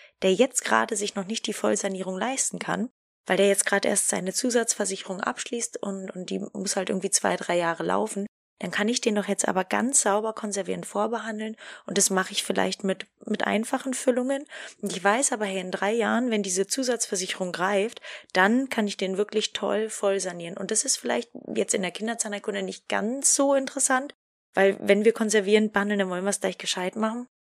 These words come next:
Aber für die Erwachsenenzahnärzte, dass man schon die Patienten jetzt dahin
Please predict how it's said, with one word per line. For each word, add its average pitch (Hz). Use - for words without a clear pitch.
Aber 180
für -
die 190
Erwachsenenzahnärzte, 175
dass -
man 196
schon 247
die -
Patienten 202
jetzt -
dahin 208